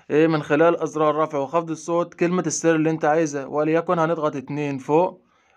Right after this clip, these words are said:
واتنين تحت وواحد فوق تاني. بعد كده نضغط على نيكست، بنعيد كلمة السر اللي احنا لسه كاتبينها، نضغط اتنين فوق اتنين تحت واحد فوق. بعد كده نضغط كونفيرم، بعد كده نديله نيكست، نديله الصلاحيات.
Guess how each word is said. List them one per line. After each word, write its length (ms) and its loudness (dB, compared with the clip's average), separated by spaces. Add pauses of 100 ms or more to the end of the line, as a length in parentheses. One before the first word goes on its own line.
(180)
واتنين 600 -2
تحت 300 -2 (480)
وواحد 320 -2
فوق 260 -2
تاني. 340 0 (380)
بعد 220 -2
كده 180 -6
نضغط 240 -4
على 180 -2
نيكست، 380 -10 (360)
بنعيد 420 2
كلمة 220 2
السر 340 0
اللي 160 2
احنا 140 0
لسه 260 -2
كاتبينها، 460 0 (200)
نضغط 260 0
اتنين 360 -4
فوق 440 0 (340)
اتنين 600 -2
تحت 320 -2 (440)
واحد 360 0
فوق. 260 -4 (240)
بعد 180 -2
كده 340 -2
نضغط 340 -2 (240)
كونفيرم، 420 -4 (420)
بعد 220 -2
كده 200 -6
نديله 300 -4
نيكست، 300 -8
نديله 220 -8
الصلاحيات. 600 -6